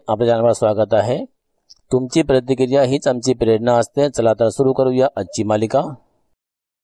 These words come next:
भारतातील एकूण भूमीच्या किती टक्के भाग पठाराने व्यापलेला आहे?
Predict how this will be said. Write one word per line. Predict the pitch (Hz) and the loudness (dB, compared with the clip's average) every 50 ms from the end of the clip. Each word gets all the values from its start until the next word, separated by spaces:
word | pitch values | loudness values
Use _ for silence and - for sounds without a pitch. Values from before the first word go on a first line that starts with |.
| _ _ _ _ _ _ _ _ _ _ _ _ _ _ _ _ _ _ _ _ _ _ _ _ _ _ _ _ _ _ _ _ _ _ _ _ _ _ _ _ _ - - 120 | _ _ _ _ _ _ _ _ _ _ _ _ _ _ _ _ _ _ _ _ _ _ _ _ _ _ _ _ _ _ _ _ _ _ _ _ _ _ _ _ _ -8 -4 0
भारतातील | 113 127 131 139 147 - - 156 151 151 - - 151 156 160 - | 2 2 2 2 0 0 2 2 2 2 0 -2 -2 -2 -2 0
एकूण | 156 143 135 - - 151 151 156 | 0 0 0 0 0 -2 -2 -2
भूमीच्या | 143 123 123 127 127 131 131 127 123 - 139 139 | -2 0 0 0 2 2 0 0 0 2 0 0
किती | 135 - 127 123 - - 135 | 0 0 -6 -6 -4 -4 -4
टक्के | 135 151 127 117 - - 135 131 | -2 -2 -2 -2 -2 -2 -4 -2
भाग | 120 110 120 127 | 0 2 0 0
पठाराने | 123 _ - 123 113 120 120 120 120 120 123 127 127 | 0 _ -2 0 0 2 2 4 2 2 2 2 2
व्यापलेला | 127 117 110 - 113 117 117 113 117 117 - | 2 2 0 0 -2 -2 0 2 0 0 0
आहे? | 117 107 101 104 117 127 | 0 -2 0 0 0 -2